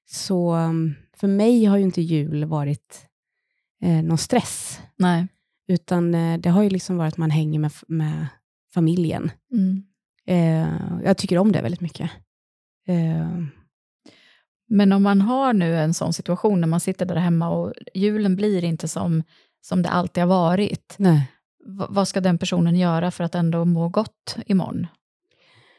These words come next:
Speaker 1: Alltså, jag tänker, oavsett vad man går igenom just nu,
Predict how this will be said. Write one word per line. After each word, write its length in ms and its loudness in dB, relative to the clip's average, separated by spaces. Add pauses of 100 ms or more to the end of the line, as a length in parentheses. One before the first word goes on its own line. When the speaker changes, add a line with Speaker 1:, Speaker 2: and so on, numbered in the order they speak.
(760)
Speaker 1:
Alltså, 180 0
jag 280 2
tänker, 560 0
oavsett 540 -2
vad 140 2
man 280 0 (200)
går 200 2
igenom 600 -2 (320)
just 280 -2
nu, 280 0